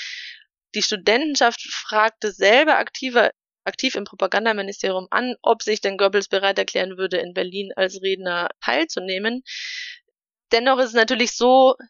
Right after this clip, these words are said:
dass man sich ideologisch im Einklang befand. Also vielleicht ist es gar nicht so entscheidend,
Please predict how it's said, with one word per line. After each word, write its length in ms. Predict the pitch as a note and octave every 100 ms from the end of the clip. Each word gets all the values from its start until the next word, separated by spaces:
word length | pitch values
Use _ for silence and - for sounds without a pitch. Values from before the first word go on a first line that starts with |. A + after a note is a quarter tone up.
| _ -
dass 160 | G3+
man 140 | A3 G#3+
sich 140 | G#3
ideologisch 500 | A3 G#3 G3+ A3+ A3
im 120 | G#3 -
Einklang 540 | F#3+ G#3+ - E3+ F3
befand. 480 | E3+ - E3+ E3+ E3
Also 160 | E3+ F3
vielleicht 260 | - F#3
ist 100 | F#3+
es 120 | F#3+
gar 180 | - F#3
nicht 140 | G#3+ -
so 80 |
entscheidend, 640 | F#3 F3+ - F#3 G#3 G#3 G#3